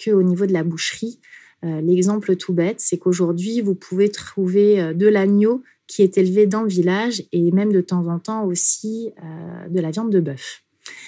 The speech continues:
Donc, on essaie de travailler au plus près,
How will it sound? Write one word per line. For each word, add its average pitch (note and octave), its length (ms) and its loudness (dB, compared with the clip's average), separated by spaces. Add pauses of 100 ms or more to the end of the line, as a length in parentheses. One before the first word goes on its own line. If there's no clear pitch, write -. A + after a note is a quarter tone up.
(180)
Donc, E3 460 -6
on F3+ 120 0
essaie F#3 360 4
de G3 120 2
travailler F3+ 840 0
au F#3 60 2
plus - 320 -6
près, G3+ 420 -6